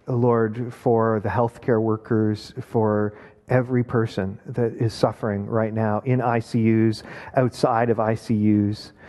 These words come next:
and just where things are in this province. God, we pray.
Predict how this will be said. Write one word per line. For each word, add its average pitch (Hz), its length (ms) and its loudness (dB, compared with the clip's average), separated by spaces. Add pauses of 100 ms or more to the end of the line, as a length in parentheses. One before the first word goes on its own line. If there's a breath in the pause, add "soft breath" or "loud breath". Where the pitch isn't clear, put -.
(200 loud breath)
and 120 160 2
just 131 320 0
where 120 340 4
things 117 300 -2
are 107 200 2
in 104 60 0
this 104 120 -4
province. 101 640 -4 (1040)
God, 120 200 0
we 120 140 2
pray. 120 520 -2